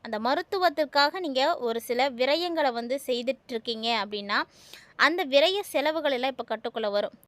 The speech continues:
ஏன்னா, ஆரோக்கியம் நல்லா இருக்கு அப்படிங்கிறப்போ, இந்த மருத்துவம் அப்படிங்கிறது தேவையில்லாதது தான். அதனால, அந்த செலவெல்லாம் இப்போ வந்து நீங்க கட்டுப்படுத்திடுவீங்க. பூர்வீக சொத்து பிரச்சனைகள் எதுவும் இருக்கு அப்படின்னா, அதெல்லாம் இப்போ வந்து தீர ஆரம்பிச்சிடும்.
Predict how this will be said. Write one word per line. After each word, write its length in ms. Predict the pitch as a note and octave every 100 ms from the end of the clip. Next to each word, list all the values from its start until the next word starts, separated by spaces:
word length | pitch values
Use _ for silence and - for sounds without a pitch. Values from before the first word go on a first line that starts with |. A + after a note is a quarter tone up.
| _ -
ஏன்னா, 200 | D4 D#4 F#4 E4
ஆரோக்கியம் 420 | F4+ G#4+ F#4+ G#4+ G4
நல்லா 300 | D#4 E4 F4+
இருக்கு 520 | D#4 D#4+ D4 E4+ D#4
அப்படிங்கிறப்போ, 440 | C#4+ C#4+ C#4 C4
இந்த 140 | F#4+ F4
மருத்துவம் 520 | C#4+ E4 F4+ F4 D#4+
அப்படிங்கிறது 400 | C4 C4+ B3 D4+ C#4
தேவையில்லாதது 680 | B3 B3+ B3+ B3 B3 A3+
தான். 180 | A3 A3
அதனால, 380 | - A#3 A#3+ C4+
அந்த 260 | E4+ D4 F4+
செலவெல்லாம் 500 | D#4 C#4 C4 C4 C4+
இப்போ 120 | C4
வந்து 300 | A#3+ B3+ D#4
நீங்க 200 | C4+ A3+ G#3+
கட்டுப்படுத்திடுவீங்க. 760 | G#3+ B3 A#3 A3+ A3 A3 A#3 F#4+ - - - _
பூர்வீக 500 | F#4 A4+ A4+ A4+ A4
சொத்து 400 | G4 F4+ D4 F#4+
பிரச்சனைகள் 640 | - D4+ - D4+ C#4 C#4
எதுவும் 300 | B3+ A#3 C#4+
இருக்கு 520 | B3+ A#3+ - B3 A#3+ A3+ _ _ _
அப்படின்னா, 460 | A#3 A3+ C4 A#3+ C#4+ E4
அதெல்லாம் 280 | A#3 A#3 B3
இப்போ 200 | A#3+ A#3+
வந்து 240 | A3 B3 -
தீர 220 | A#3+ A#3 G#3+
ஆரம்பிச்சிடும். 520 | A#3 A3+ G#3+ A3+ -